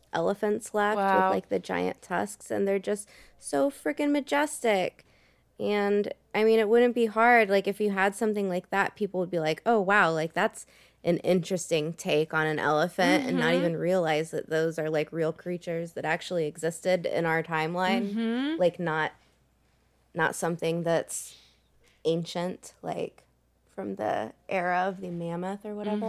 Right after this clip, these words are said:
Speaker 2: Mm-hmm. Yeah, yeah. I am scrolling through these pictures now.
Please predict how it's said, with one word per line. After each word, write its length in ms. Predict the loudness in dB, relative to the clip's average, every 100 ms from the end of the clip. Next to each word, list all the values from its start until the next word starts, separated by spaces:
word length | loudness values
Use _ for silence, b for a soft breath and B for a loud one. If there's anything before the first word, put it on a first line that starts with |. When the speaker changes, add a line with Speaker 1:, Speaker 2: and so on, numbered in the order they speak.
| -4
Speaker 2:
Mm-hmm. 340 | -4 -6 -8 -12 -12
Yeah, 480 | -4 2 4 4 2 -6
yeah. 520 | -2 0 2 2 0 -8 _ _ _ _ _ _ _ _ _ -4
I 80 | 0
am 180 | 0 -2
scrolling 460 | -6 -6 -4 -6
through 120 | -10 -14
these 160 | -16
pictures 420 | -16 -18 -16 -16 -16
now. 240 | -16 -16